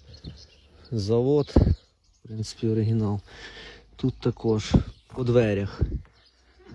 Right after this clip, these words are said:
Є дрібні такі коцки. Від-, не, ну, не без того. Тут так. Карта у нас пасажирська. Так само тут відслоєне, але,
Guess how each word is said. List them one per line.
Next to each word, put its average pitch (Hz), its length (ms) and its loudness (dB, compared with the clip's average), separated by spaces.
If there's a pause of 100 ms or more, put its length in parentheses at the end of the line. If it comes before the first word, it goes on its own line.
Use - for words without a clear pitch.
(160)
Є 151 280 2
дрібні 101 340 0
такі 147 240 -6
коцки. 165 540 -2 (520)
Від-, 123 220 -10 (220)
не, 117 240 -10 (260)
ну, 120 180 -8 (540)
не 127 140 -2
без 113 260 -2
того. 98 340 -4
Тут 147 160 -4
так. - 440 -4 (1900)
Карта 147 360 -2
у 127 40 0
нас 127 180 -4
пасажирська. 117 680 2
Так 135 160 0
само 120 320 4
тут 127 200 -2
відслоєне, 123 680 4
але, 113 180 0